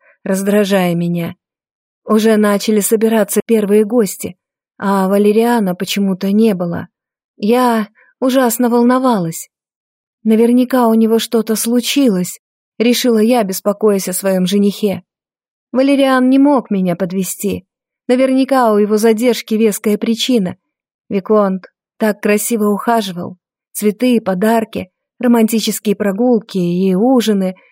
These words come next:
в ресторане или в кругу семьи. Все это у нас было. Он так упорно и трогательно добивался моего согласия на брак.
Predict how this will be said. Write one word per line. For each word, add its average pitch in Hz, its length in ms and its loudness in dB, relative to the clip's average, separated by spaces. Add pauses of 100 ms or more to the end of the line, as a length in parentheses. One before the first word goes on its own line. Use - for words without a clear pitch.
в - 20 -6
ресторане 208 680 0
или 175 100 -2
в - 80 -8
кругу 214 240 0
семьи. 202 600 -2 (380)
Все - 220 0
это 214 300 0
у 208 60 2
нас 202 280 0
было. 196 440 0 (600)
Он 214 340 0
так 220 300 -2
упорно 208 560 0
и 185 40 -6
трогательно 202 680 -2
добивался 202 580 -2
моего 185 260 -2
согласия 202 600 -2
на 185 140 -2
брак. 190 300 -2